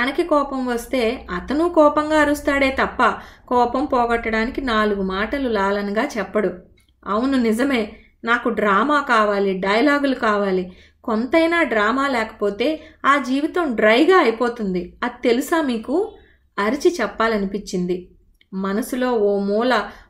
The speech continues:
మూటకట్టి ఉంచిన ప్రేమ వల్ల ఏం ప్రయోజనం? ప్రేమ ఉండగానే సరిపోదు. ఆ ప్రేమ మాటలో, చూపులో, చేతలో అన్నింటా తేనె సోనలా జాలువారాలి.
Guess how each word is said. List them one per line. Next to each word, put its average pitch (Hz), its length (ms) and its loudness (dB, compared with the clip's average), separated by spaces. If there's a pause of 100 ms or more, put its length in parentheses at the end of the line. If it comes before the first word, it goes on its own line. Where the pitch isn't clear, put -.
మూటకట్టి 233 600 0
ఉంచిన 269 360 0
ప్రేమ 254 360 0
వల్ల 269 240 0
ఏం 240 240 0
ప్రయోజనం? 262 600 0 (420)
ప్రేమ 254 280 0
ఉండగానే 262 580 0
సరిపోదు. 202 680 2 (300)
ఆ 208 160 2
ప్రేమ 208 380 0
మాటలో, 214 680 0
చూపులో, 226 680 -2
చేతలో 214 760 0 (260)
అన్నింటా 262 720 -2
తేనె 214 420 0
సోనలా 247 500 0
జాలువారాలి. 190 1000 0